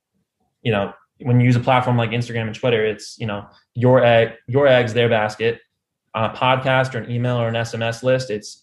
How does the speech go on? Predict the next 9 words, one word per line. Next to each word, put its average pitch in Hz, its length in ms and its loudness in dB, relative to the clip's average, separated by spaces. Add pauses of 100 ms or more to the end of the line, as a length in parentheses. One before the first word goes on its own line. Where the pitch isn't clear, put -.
(120)
your 120 300 2
eggs 113 400 2
and 104 180 -10 (460)
your 123 260 4
basket. 107 560 0
You 123 80 -4
can 131 100 0
debate 110 360 -2
that, 110 320 -2